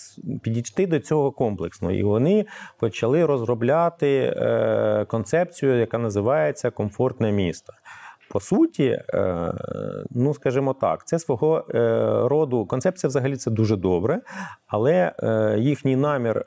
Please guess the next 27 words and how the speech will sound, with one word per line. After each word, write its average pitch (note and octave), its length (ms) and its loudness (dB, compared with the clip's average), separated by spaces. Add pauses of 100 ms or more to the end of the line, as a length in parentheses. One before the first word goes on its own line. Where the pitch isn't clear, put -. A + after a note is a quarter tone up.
(140)
поєднати B2 500 0
в G#2+ 60 -6
концепції A2+ 720 0
одночасно A2+ 800 -2
і A2+ 100 0
бачення, A#2+ 480 0
яке, A#2 300 -2 (180)
і A#2+ 240 -2
констатація C3+ 600 -2
того, B2 260 -2
що - 160 -4
є, G2 260 2
і G#2+ 180 -2
бачення B2 440 0
того, A#2 240 0
як A#2 200 0
воно A#2+ 200 0
має A2+ 280 0
виглядати G#2+ 580 0
в G2+ 80 -4
майбутньому, B2+ 720 0 (400)
е, G2+ 800 0
воно G#2+ 400 -2
призвело D3+ 440 0
до C#3+ 100 -2
того, E3+ 300 0
що, C#3+ 400 0